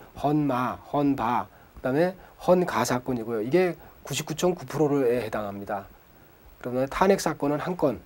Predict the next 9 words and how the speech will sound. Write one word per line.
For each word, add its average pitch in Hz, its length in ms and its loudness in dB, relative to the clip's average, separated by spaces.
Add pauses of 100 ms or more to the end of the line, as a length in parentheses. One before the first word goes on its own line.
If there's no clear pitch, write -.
(240)
그다음에 156 420 4 (600)
권한쟁의, 123 1120 2
권한쟁의 151 520 6
심판은 139 440 -2
한 170 140 -4
삼사십 202 460 2
건 165 160 2
정도 131 260 -4
되니까 113 420 -4